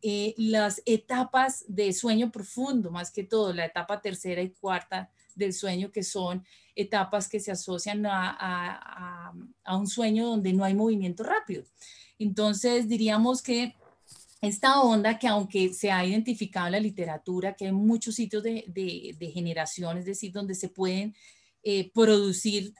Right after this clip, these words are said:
más ampliamente, diríamos que sobre todo se ha identificado que en las capas profundas y superficiales de ne-, de las neuronas, diríamos piramidales, ¿sí? Básicamente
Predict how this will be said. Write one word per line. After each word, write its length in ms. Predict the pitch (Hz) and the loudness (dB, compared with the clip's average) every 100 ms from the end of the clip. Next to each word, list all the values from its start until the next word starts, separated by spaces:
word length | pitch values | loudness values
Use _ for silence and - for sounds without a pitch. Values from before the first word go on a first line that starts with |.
| - | -10
más 320 | 202 208 208 | -4 -2 0
ampliamente, 720 | 220 202 220 226 214 185 202 - - _ | 0 0 2 4 2 -2 -8 -12 -20 _
diríamos 380 | - 220 220 254 | -4 2 2 2
que 240 | - 269 226 - | -4 -8 -8 -4
sobre 380 | - 214 196 | 0 2 0
todo 260 | 190 226 233 | 0 2 2
se 120 | 240 | 0
ha 20 | |
identificado 580 | 247 233 233 208 202 185 | 0 0 -2 -2 -2 -2
que 100 | 185 | 0
en 60 | 226 | -2
las 160 | 190 | -2
capas 340 | - 185 196 208 | 0 -2 -2 -6
profundas 640 | 214 196 202 180 196 208 | -8 -6 -4 -4 -4 -6
y 260 | - 254 262 | 0 2 2
superficiales 1080 | - 233 214 202 190 175 - 208 185 185 190 | 0 -2 -2 -4 -4 -8 -2 0 2 0 -2
de 100 | 208 | -4
ne-, 280 | 185 - | -4 -6
de 500 | 165 180 165 160 160 170 | -6 -4 -4 -6 -8 -4
las 200 | 175 180 | -4 -2
neuronas, 460 | 170 202 262 202 | -2 0 0 0
diríamos 360 | 185 180 180 185 | -2 -2 -4 -6
piramidales, 720 | 208 190 180 170 160 175 202 _ - | -4 -4 -2 0 -2 -2 -8 _ -20
¿sí? 260 | - - - | -14 -14 -12
Básicamente 880 | - 208 185 220 208 190 170 - 214 | -2 0 0 -4 -2 -2 -4 -6 -12